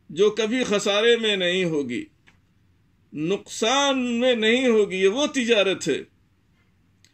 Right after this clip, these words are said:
क्यों ये तिजारत अल्लाह रब्बुल इज़्ज़त के साथ इन बंदों की खसारे में नहीं होगी, नुकसान में नहीं होगी, उसकी वजह अल्लाह ताला ने आगे बयान फरमाई है।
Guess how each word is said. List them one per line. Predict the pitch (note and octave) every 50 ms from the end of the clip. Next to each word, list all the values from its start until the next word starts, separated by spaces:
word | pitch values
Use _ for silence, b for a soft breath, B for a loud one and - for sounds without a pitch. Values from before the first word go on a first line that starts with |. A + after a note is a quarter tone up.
| b b b b b b b b b b b _ _ _ _ _ -
क्यों | B3+ C4 D4 D4+ D4+ D4 C#4 B3+
ये | B3 A#3 A#3+ A#3 A3+ A3 -
तिजारत | G#3+ F#3+ F3 F#3+ F#3 F3 D#3+ D#3+ D3 - D#3
अल्लाह | C#3+ D3 D3 D3
रब्बुल | C#3+ C3+ A#2+ A2+ C3 B2+ C3+
इज़्ज़त | C#3 B2 D#3 D#3+ -
के | - C#3+ C3
साथ | - - D3 D#3 F#3+ G3 F3+ - - - - - - _ _ _ _ _ -
इन | - C#3 C#3 C#3
बंदों | B2+ D3+ F3 F#3+ G3 A#3 A#3+ A#3
की | A#3 A3+ A3
खसारे | F#3 - F#3+ F3 E3 - F3+ F#3 G3 A3+ A#3+
में | A#3+ A3+ G#3 G3
नहीं | F#3+ G3+ A3 A#3 A#3+
होगी, | A3+ G#3 G3+ G3 G#3 A#3
नुकसान | A3 G3 G3 F#3+ - - G3 G3+ A3+ A#3
में | A#3 A3+ G#3 F#3+
नहीं | G3 G#3 A3+ A#3
होगी, | A3 G#3 G3+ G#3 B3
उसकी | A3 G3 - - G#3
वजह | G3 F#3+ F#3 F#3 A#3 G#3+
अल्लाह | G3 G3 G#3 G3
ताला | - G3 F#3 F3+ G3+ A3
ने | A3 G3+
आगे | G3 G#3+ C4 C4+ B3+ A3
बयान | F#3+ F3+ E3+ D#3+ D3+ C3+
फरमाई | D3 C3+ B2+ B2 A2 A2 A2 G#2
है। | A2 G2+ -